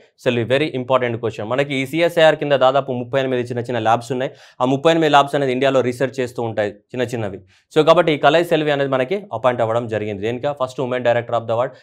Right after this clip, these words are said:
సిఎస్ఐఆర్గా అపాయింట్ అవ్వడం జరిగింది. So ఈ అపాయింట్‌మెంట్ అనేది టూ ఇయర్స్ పాటు ఈమె పదవిలో కొనసాగుతూ ఉంటుంది. Very important question. ఓకే, రైట్. కలై సెల్వి, ఇవి నల్లతంబి కలై సెల్వి.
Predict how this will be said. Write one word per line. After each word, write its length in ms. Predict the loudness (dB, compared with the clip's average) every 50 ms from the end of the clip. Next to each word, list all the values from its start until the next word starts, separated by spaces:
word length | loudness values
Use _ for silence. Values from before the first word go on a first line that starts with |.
| _ _ _
సిఎస్ఐఆర్గా 640 | -2 0 0 0 0 2 2 4 4 4 4 4 4
అపాయింట్ 280 | 4 2 0 -2 0
అవ్వడం 280 | 0 0 2 0 -2 -2
జరిగింది. 600 | -2 -2 -2 -2 -4 -6 -4 -4 -4 -4 -6 -8 -16 -20 _ _ 2 4
So 60 | 6
ఈ 80 | 8
అపాయింట్‌మెంట్ 460 | 8 8 8 8 6 4 4 2 2 2
అనేది 200 | 2 2 0 0
టూ 160 | -2 0 0
ఇయర్స్ 200 | 0 0 0 4 4
పాటు 180 | 4 4 4
ఈమె 140 | 0 -4 -4
పదవిలో 380 | -2 -2 -2 -2 -2 -2 -4 -4
కొనసాగుతూ 540 | -6 -6 -6 -4 -4 -4 -4 -4 -4 -6
ఉంటుంది. 320 | -8 -8 -8 -8 -6 -6 -2
Very 220 | -2 -2 -2 -2 -4 -8
important 360 | -8 -6 -6 -6 -6 -6 -10
question. 340 | -10 -10 -12 -12 -12 -14 -18 -18 _ _ _ -12
ఓకే, 280 | -10 -8 -10 -10 -12 _ _ _ _ _ _ _ _ _ -8
రైట్. 200 | -8 -8 -4 -2
కలై 200 | 0 0 0 0
సెల్వి, 300 | -2 -4 -6 -4 -6 -6
ఇవి 160 | -6 -6 -4
నల్లతంబి 520 | -4 -2 -2 -2 -2 -2 -4 -4 -4 -6
కలై 240 | -4 -4 -4 -4 -4
సెల్వి. 340 | -4 -8 -10 -12 -12 -16